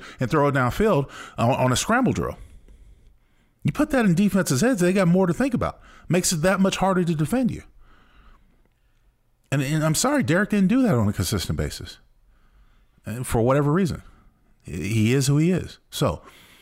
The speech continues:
with that being said, I'll summarize it like this, guys.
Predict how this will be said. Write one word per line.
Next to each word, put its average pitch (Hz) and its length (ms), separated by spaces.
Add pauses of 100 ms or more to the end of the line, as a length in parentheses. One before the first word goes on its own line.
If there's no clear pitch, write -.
(380)
with 107 100
that 165 160
being 131 180
said, - 300 (280)
I'll 120 140
summarize 143 500
it 120 100
like 92 240
this, - 200
guys. 87 360